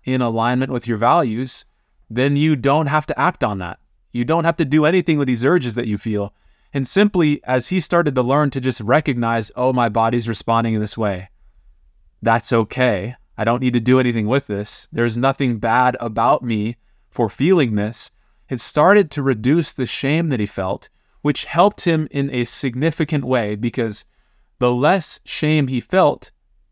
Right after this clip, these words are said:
the faster those feelings came and went. They didn't linger. He didn't beat himself up. It didn't amplify the shame that he felt,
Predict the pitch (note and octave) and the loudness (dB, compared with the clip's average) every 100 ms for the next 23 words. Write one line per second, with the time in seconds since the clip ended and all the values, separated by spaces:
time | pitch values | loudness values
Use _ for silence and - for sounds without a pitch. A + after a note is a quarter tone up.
0 | - C3 - D#3 F3 E3+ - D#3 C#3 C#3 | -6 -4 -2 2 4 2 0 0 2 0
1 | - D#3 E3 C#3+ B2+ A#2 - C#3 C#3+ A2 | -2 -2 0 2 0 -2 -2 0 0 0
2 | D3 B2+ - _ _ _ _ _ _ _ | 0 0 -6 _ _ _ _ _ _ _
3 | _ B2+ C#3 D3+ C#3 C3+ E3 C#3+ D3 D3 | _ 2 2 2 2 2 2 2 0 0
4 | C3+ C#3+ D3+ B2+ D3+ D3+ C3 C#3+ C3+ C3+ | -2 -2 -2 0 0 0 0 0 0 0
5 | C3+ - B2+ B2 D3+ D3 - D3 D3+ D3 | 0 -2 -8 -2 -2 -4 -4 0 0 0
6 | C#3 - C3+ C3 B2 C3+ C3 C3 B2 - | -2 0 0 0 -2 -2 -2 -2 -4 -2
7 | A#2+ B2 | -2 -2